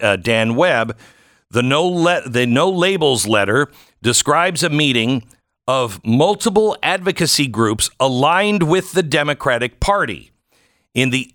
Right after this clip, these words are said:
eighty-minute confab, audio of which was obtained by Semafor, was a dire warning issued to anyone considering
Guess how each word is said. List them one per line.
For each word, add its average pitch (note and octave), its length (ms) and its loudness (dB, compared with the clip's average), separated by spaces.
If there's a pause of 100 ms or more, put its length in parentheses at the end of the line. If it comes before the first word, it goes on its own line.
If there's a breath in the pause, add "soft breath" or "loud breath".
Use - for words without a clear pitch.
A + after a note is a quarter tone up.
(100)
eighty-minute F#3 840 0
confab, C#3 760 -2 (160)
audio D#3 840 -2
of G#2+ 160 -2
which A#2 200 -2
was A2 320 -2
obtained B2 640 0
by F#2 140 0
Semafor, C3+ 800 -2 (500 soft breath)
was B2+ 180 0
a D#3+ 80 -2
dire E3+ 440 0
warning A#2 580 0
issued E3 400 -2
to - 220 -2 (100)
anyone G3 640 2
considering C3 800 0